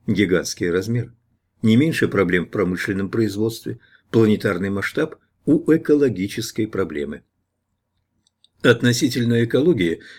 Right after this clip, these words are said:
необходимо заметить следующее. Эта проблема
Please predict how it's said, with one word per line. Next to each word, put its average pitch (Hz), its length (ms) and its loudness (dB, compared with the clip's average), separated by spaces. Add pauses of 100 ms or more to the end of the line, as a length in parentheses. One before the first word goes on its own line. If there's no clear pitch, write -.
(100)
необходимо 135 600 2 (160)
заметить 120 480 0
следующее. 78 800 -6 (360)
Эта 117 260 2
проблема 131 560 -4